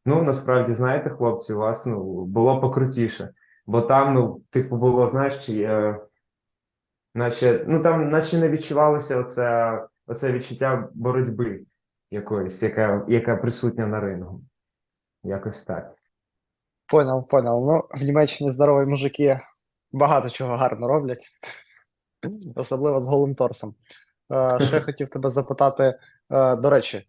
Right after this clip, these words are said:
Speaker 2: за Німеччину, то ще я згадав, коли я був останній раз, ні, це був не останній раз, коли я був в Берліні в дев'ятнадцятому році,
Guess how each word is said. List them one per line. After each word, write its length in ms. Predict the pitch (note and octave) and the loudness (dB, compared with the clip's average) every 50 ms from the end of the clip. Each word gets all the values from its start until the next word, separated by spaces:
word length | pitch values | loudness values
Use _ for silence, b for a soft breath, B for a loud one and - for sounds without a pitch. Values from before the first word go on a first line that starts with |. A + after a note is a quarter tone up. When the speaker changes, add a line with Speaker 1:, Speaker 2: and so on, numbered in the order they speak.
| _ | _
Speaker 2:
за 240 | - B2 A#2 A2+ B2+ | -16 -12 -8 -6 -4
Німеччину, 520 | C3 C#3 C#3+ C3+ A#2 - - - B2 A#2+ A2 | -2 0 0 0 -2 -2 -6 -8 -8 -6 -4
то 100 | - A#2+ | -4 -2
ще 140 | - - | 0 0
я 60 | C3 A2+ | 0 0
згадав, 380 | A#2+ A#2+ A#2+ C3 C#3+ C#3+ - - | 0 0 2 2 2 2 0 0
коли 160 | C#3 C3 C3+ | 2 4 4
я 60 | C3 | 4
був 240 | A#2+ B2 C3+ B2+ - | 4 2 0 -2 -2
останній 380 | B2 - - - B2+ B2 A#2+ A#2+ | -4 -10 -4 -4 -4 -4 -2 -2
раз, 380 | B2 B2 A#2+ A#2 - - _ _ _ _ _ - | 0 0 -2 -2 -4 -12 _ _ _ _ _ -10
ні, 80 | - | -10
це 140 | G#2 - - | -10 -10 -12
був 120 | - A2 - | -14 -10 -6
не 80 | - A#2 | -2 -2
останній 260 | A2+ - - D#3+ D#3+ | -2 0 0 2 2
раз, 160 | C3+ B2 - | 4 2 2
коли 160 | - - C3+ C3 | 2 4 4 4
я 40 | |
був 280 | B2+ B2+ C3 A#2 - - - | 4 2 0 -2 -4 -6 0
в 20 | |
Берліні 420 | B2 C3+ B2+ C3+ D3+ F3 F3+ F3+ C3+ | 2 2 4 4 4 4 2 2 0
в 80 | A2+ | 0
дев'ятнадцятому 640 | B2 C3 C3 B2+ - C3 B2 - - - C3 B2+ B2+ | 0 0 0 2 0 0 -4 -4 -6 -6 -4 0 2
році, 360 | C#3+ E3 D#3+ - - C3+ | 2 2 2 0 -4 -6